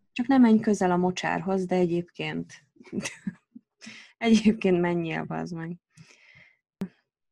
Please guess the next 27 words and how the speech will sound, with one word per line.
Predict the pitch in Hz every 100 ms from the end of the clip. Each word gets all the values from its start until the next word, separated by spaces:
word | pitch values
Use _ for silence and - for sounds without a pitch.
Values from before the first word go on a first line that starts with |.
| _ _ 160 _ - _ -
Aztán | 220 220 220
visszajöttek | 277 - 185 175 170 175
a |
fiúk, | 180 - 190 160 233 226 - _ _ _ _ _ - - _ _
és | 190 -
mivel | 208 202 202 196 196
többen | - - 254 214 180
voltak | 170 175 170
a | 175
csapatban, | - 180 196 202
nem | 214 202
nézték, | 180 165 - - -
hogy | 165
ki | - 175
jön | 165 156 160
velük. | 165 165 175
Azt | 185 180
hitték, | - 180
hogy | 180 175
Bobby | 175 170 170
hátul | 165 160 165 - -
van, | - 170
de | 170 180
nem | 196
volt | 165 156 156
hátul, | - 180 185 226
hanem | 220 202 196 196